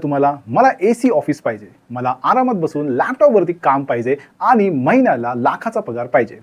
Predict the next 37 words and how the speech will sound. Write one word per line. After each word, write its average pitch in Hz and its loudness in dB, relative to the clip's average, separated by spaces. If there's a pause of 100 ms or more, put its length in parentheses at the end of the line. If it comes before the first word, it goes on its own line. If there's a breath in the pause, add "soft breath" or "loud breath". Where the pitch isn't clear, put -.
बस - 2 (100)
एवढंच 269 2
एक 170 2
ड्रीम 165 0
ठेवून 123 -2
सगळे 254 2
कम्प्युटर, 180 2
आयटी, 175 0 (120)
एआयएमएल, 165 0
डेटा 226 2
सायन्स 135 -4 (240 loud breath)
याच्या 240 4
मागे 139 -2
धावताना 123 -4
दिसतात. 165 -2 (260 loud breath)
पण 139 4
मेकॅनिकल, 143 0
सिव्हिल, 240 0
इलेक्ट्रिकल, 147 0 (280 loud breath)
केमिकल 196 4 (100)
या 131 -2
कोर 277 0
ब्रांचेस 131 0
नावाला 214 4
पण 233 -2
कोणी 175 2
विचारताना 131 -2
दिसत 120 -8
नाहीये. 147 2 (140)
खरं 262 4
तर 147 0
या 135 -2
कोर 247 0
ब्रांचेस 139 -2
म्हणजेच 208 2
खरी 175 2
इंजिनिअरिंग 151 0